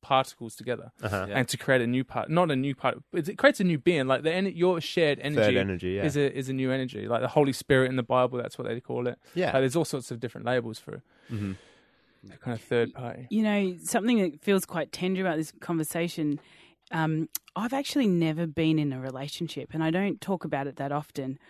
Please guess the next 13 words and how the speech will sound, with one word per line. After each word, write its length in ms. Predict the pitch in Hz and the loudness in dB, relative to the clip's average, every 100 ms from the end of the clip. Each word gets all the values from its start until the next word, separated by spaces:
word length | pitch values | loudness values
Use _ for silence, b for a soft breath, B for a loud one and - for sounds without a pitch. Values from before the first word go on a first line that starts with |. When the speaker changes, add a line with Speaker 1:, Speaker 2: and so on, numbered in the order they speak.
| b b b | b b b
Speaker 4:
but 100 | 170 | -4
it's 160 | 170 - | -4 -4
this 180 | 175 - | -6 -6
beautiful 520 | - 196 214 240 190 | -2 2 2 2 -2
thing 320 | - 175 175 | -2 2 4
that 120 | 160 | 4
I'm 160 | 147 143 | 2 2
awakening 640 | 151 147 151 - 170 160 | 0 2 0 2 2 2
to 180 | 151 160 | 2 2
in 140 | 147 139 | 2 2
my 140 | 127 | 0
life, 420 | 131 139 147 - _ | -4 -6 -8 -14 _
that, 220 | 165 151 | -2 -2